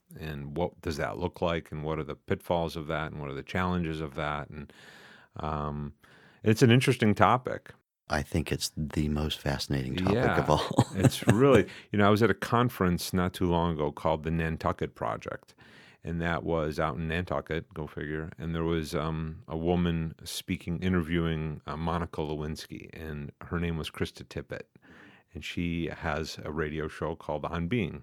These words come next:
Speaker 1: You, I don't know if you've heard of that
Speaker 2: I
Speaker 1: or not.
Speaker 2: haven't.
Speaker 1: Oh, it's fantastic. And she interviews Dalai Lama,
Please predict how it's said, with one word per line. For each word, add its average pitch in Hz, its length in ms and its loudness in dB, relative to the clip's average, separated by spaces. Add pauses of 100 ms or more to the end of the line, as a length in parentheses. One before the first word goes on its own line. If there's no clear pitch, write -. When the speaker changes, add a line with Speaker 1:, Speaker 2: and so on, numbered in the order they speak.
Speaker 1:
You, 80 200 -8
I 80 100 -8
don't 78 80 -6
know 76 60 -6
if 67 100 -12
you've 76 120 -10
heard 85 200 0
of 71 80 -4
that 67 80 -4
Speaker 2:
I - 40 2
Speaker 1:
or - 20 2
not. 85 100 -2
Speaker 2:
haven't. 78 260 -2 (460)
Speaker 1:
Oh, 127 140 4
it's 76 120 -2
fantastic. 78 720 -8
And 92 140 -6
she 127 380 0 (180)
interviews 87 720 0 (520)
Dalai 78 280 -2
Lama, 107 640 2